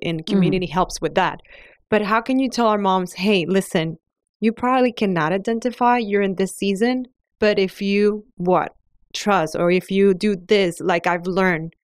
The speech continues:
Speaker 1: what is that that they can get encouraged by it? And you're smiling 'cause you know what you're gonna say. <laughs>
Speaker 2: Well, it's what I always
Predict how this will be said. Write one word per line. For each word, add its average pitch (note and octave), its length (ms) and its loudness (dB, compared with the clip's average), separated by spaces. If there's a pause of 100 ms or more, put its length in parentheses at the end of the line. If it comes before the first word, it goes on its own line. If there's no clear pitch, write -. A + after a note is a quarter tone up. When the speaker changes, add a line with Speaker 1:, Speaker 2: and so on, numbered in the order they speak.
Speaker 1:
what A3 280 -2
is G#3+ 180 -2
that F#3 320 -2 (240)
that F3+ 160 2
they F3 100 2
can E3+ 220 -2
get E3+ 140 0
encouraged D#3+ 560 -4
by D3 180 -4
it? - 220 -8
And F3+ 140 -2
you're A3+ 160 4
smiling G#3+ 540 0
'cause E3+ 160 0
you F3+ 160 2
know G#3 160 4
what G#3+ 160 4
you're A3+ 100 2
gonna A3+ 220 0
say. D#3+ 320 2 (200)
<laughs> A3 200 0 (260)
Speaker 2:
Well, F#3 200 0
it's G3 160 -4
what G#3+ 120 2
I F#3+ 140 2
always G3+ 960 0